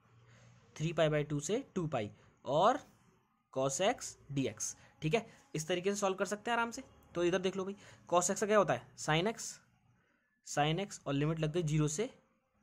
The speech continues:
पाई by टू, माइनस यहाँ पे माइनस ये वाला आ गया। अब cos x का क्या हो जाएगा, sin x और लिमिट लग गई पाई by टू से थ्री पाई by टू और प्लस cos x का क्या हो जाएगा, sin x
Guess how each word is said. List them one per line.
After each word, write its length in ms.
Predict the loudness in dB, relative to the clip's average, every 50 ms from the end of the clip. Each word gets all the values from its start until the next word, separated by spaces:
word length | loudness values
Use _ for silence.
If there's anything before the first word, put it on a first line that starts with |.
| _ _ 4
पाई 120 | 4 4
by 120 | 4 2 -2 -4
टू, 60 | -10 -20 -20 -20 -20 -20 -20 _ _ -8
माइनस 580 | 2 8 10 10 10 10 6 4 0 0 -4 -6
यहाँ 140 | -4 -2 0
पे 60 | 2
माइनस 260 | 2 2 2 0 0 2
ये 60 | 2
वाला 160 | 4 4 4
आ 40 | 0
गया। 120 | 0 -4 -10 -14 -20 -20 -6 -4 -4
अब 180 | -4 -4 0
cos 200 | 4 6 6 6
x 160 | 6 0 -2
का 80 | -2 -2
क्या 60 | 0
हो 80 | 2 2
जाएगा, 180 | 2 2 0 0
sin 300 | 0 0 0 0 -2 -4
x 180 | -4 -6 -8 -10 -10 -14 -20 _ _ _ _ _ _ _ _ _ _ _ _ _ _ _ _ _ _ _ _ _ _ _ _ _ _ _ _ 0
और 80 | 2
लिमिट 300 | 4 4 4 2 2 0
लग 140 | 0 -2 -2
गई 160 | -2 -4 -6 -6 -12 _ _ _ _ _ _ _ _ -2
पाई 180 | 0 2 2
by 160 | 2 2 0 0 0
टू 80 | -2 -4
से 340 | -2 -4 -4 -4 -4 -6 -10 -16 _ _ _ _ _ _ _
थ्री 300 | -6 -4 -2 -2 -2 -2 -4 0 0
पाई 160 | 0 0 0
by 180 | 0 -4 -4 -4 -6
टू 100 | -12 -14 -14 -18 -20 -20 -20 -20 -20 -6 _
और 80 | 0 0 0 2
प्लस 240 | 2 2 2 2 0
cos 220 | 0 0 0 0
x 80 | -4 -6
का 60 | -2
क्या 120 | 0 0
हो 60 | 2 2
जाएगा, 200 | 2 0 -2 -4
sin 340 | -2 -2 0 0 0 0 -2
x 260 | -4 -6 -8 -10 -10